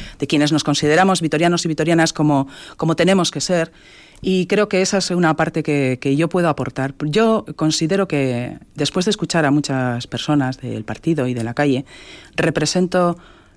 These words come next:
una persona normal que decide en un momento determinado que de su compromiso personal hacer un compromiso político y comprometerse con ayudar, no con ser una alcaldesa estrella en el caso de que llegara a la alcaldía,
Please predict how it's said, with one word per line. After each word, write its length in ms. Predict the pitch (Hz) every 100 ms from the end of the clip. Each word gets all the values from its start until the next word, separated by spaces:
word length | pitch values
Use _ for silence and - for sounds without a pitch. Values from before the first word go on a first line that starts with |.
| _ -
una 160 | -
persona 340 | 156 - 147 139
normal 460 | 127 131 139 147 - _ _ -
que 120 | 147
decide 340 | 135 123 175 156
en 80 |
un 60 | 147
momento 320 | 147 143 143
determinado 640 | 135 127 127 127 135 139 143 - - - - - - - -
que 300 | 151 143 120
de 160 | 147
su 160 | 147 -
compromiso 520 | 151 151 147 175 190
personal 400 | 175 - 160 160
hacer 220 | 160 156
un 100 | 139
compromiso 520 | 135 120 - 113 110 120
político 560 | 104 101 104 101 107 - - - - - -
y 640 | - 165 160 156 151 147
comprometerse 680 | 139 151 165 156 156 - 185
con 580 | 170 147 131 127 123 127 - _
ayudar, 560 | 147 151 147 160 196 - _ - - - _ _
no 220 | 175 180
con 160 | 175 156
ser 260 | 180 151
una 560 | 143 135 135 127 123 - -
alcaldesa 540 | 165 147 147 190 156
estrella 340 | 139 190 190
en 60 | 139
el 80 | 139
caso 240 | 156 165
de 100 | 151
que 380 | 147 147 143 147
llegara 320 | 151 151 160
a 40 | 139
la 80 | 139
alcaldía, 480 | 139 143 160 156